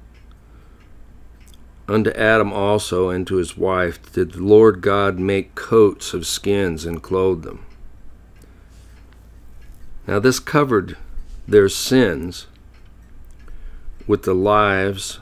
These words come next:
and the blood of the innocent animals, but it covered their bodies as well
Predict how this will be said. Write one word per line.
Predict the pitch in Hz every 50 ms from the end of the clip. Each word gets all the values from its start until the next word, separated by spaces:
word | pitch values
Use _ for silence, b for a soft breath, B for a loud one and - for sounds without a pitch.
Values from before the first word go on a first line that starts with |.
| - -
and | - 90 87
the | 82 80
blood | 82 - 101 101 98 95 90 90
of | 92 82 82
the | 85 - -
innocent | 101 95 90 85 - - 85 90
animals, | 98 107 113 107 95 80 73 73 76 - - - - - b b b b b b b b b b b - - - - -
but | - 98
it | 95 90 -
covered | - - 131 123 123 123 104
their | 92 107
bodies | 95 90 87 101 104 107 113 110 107 104 92 87
as | 92 87 82 87
well | 87 98 107 104 92 85 78 76 78